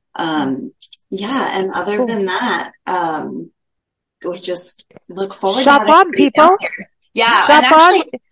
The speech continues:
Speaker 1: actually,
Speaker 2: and
Speaker 1: if
Speaker 2: eat,
Speaker 1: you do,
Speaker 2: drink, and shop.
Speaker 1: yes,
Speaker 2: And hike.
Speaker 1: actually, and hike. And if you do come to our community, we're actually doing a shop local Porterville contest. So if you come to do shopping, stop by and also get a passport, because while you're out shopping,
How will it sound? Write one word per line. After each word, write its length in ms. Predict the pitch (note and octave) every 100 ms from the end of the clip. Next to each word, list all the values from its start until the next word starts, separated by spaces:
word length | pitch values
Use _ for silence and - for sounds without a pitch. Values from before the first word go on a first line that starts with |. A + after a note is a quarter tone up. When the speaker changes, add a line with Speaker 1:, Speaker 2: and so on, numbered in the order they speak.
| - _ _
Speaker 1:
actually, 420 | A#3+ C#4 D4+ - D#4
Speaker 2:
and 80 | F#4
Speaker 1:
if 100 | D4+
Speaker 2:
eat, 160 | A3+ -
Speaker 1:
you 180 | D#4 F4+
do, 60 |
Speaker 2:
drink, 260 | D4 E4+ E4+
and 200 | C4 A#3
shop. 420 | D#4 C#4+ G#3 _ _ _
Speaker 1:
yes, 300 | A#3 B3+ C4+
Speaker 2:
And 100 | C4+
hike. 140 | D4 C4+
Speaker 1:
actually, 320 | E4 D#4+ - _ _ _ -
and 220 | A#2+ G3+ -
hike. 400 | G#3 D#3+ - -
And 140 | A3+
if 100 | A3+
you 160 | A#3+ G#3+
do 200 | D#4 F#4+
come 180 | G#4 G#4
to 80 |
our 140 | E4 C#4+
community, 520 | C4+ A#3+ G#3 G#3 G#3+
we're 60 | G3
actually 380 | G3+ - B3+ A#3+
doing 180 | B3 F#3
a 60 |
shop 320 | - F#3+ G3
local 720 | F#3 F#3+ F#3+ G3 F3+ E3 - - _ _ _
Porterville 520 | D4 D#4+ A#3+ G3 F#3
contest. 640 | G3+ D#3 - E3 F3 -
So 160 | F#3+ F#3
if 180 | F#3+ G3
you 140 | G3
come 260 | G3+ C4+ C#4+
to 100 | D#4
do 160 | F4
shopping, 600 | E4+ C#4+ B3 B3 A#3+ B3+
stop 420 | C4 - A3+ A3+ A#3+
by 200 | A#3 A#3+
and 120 | A#3
also 300 | A#3 B3 A#3
get 100 | A3+
a 100 | A3
passport, 680 | A3 G3+ - - F3 F3 -
because 560 | F#3 F3+ F#3 F3+ E3+
while 240 | F3+ F3+ F#3
you're 120 | F3+
out 160 | F3 F3
shopping, 580 | F3+ F3 F3 E3+ E3